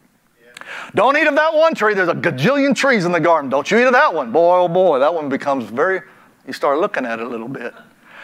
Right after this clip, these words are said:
I remember when I, this is terrible. I can't believe I'm telling on myself 'cause I'm very good these days. I'm very, you know, <laughs> awesome. But when I was a kid, I'd read Proverbs. And I'd hear about this adulterous woman, and she'd make her bed, and she had all of these incenses, and she'd get the guy, kiss him.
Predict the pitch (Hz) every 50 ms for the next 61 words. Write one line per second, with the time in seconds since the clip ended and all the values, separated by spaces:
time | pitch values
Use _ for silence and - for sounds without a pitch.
0 | - - - - - 165 202 214 226 226 214 214 202 196 190 190 190 185 180 170
1 | 165 165 170 - 147 127 - - 156 139 139 135 131 131 135 147 - - 151 139
2 | 120 131 135 131 127 113 - 135 131 123 123 117 120 120 113 - - 127 113 107
3 | - - 139 120 151 175 180 160 147 160 160 156 156 147 139 131 135 143 143 131
4 | 123 117 117 123 127 - 110 110 127 127 131 127 135 135 131 131 120 127 127 127
5 | 123 120 123 117 - - - 131 127 131 131 135 127 127 - - - - - -
6 | - - - 120 131 131 - - 143 139 - - - - - - - - - -
7 | - 147 156 165 208 226 262 302 302 285 233 240 233 - - 277 359 320 277 254
8 | 240 233 233 226 240 247 254 254 214 185 180 - - - - - - - 247 320
9 | 339 349 330 302 247 202 165 131 110 107 - - - - - - - - - -
10 | 123 139 151 160 143 170 175 170 156 156 160 156 151 151 151 147 - 147 139 131
11 | 131 147 143 156 - - 147 131 - - 139 135 135 139 139 139 131 123 113 -
12 | - 135 131 131 135 139 139 - - 131 110 113 113 123 120 120 127 127 113 117
13 | 110 - - 131 131 120 127 135 139 139 131 117 120 113 101 131 135 139 127 -
14 | - 135 135 123 - 131 110 117 120 104 - 123 123 117 135 135 113 127 117 117
15 | 127 123 123 113 110 - - 147 143 - 147 139 127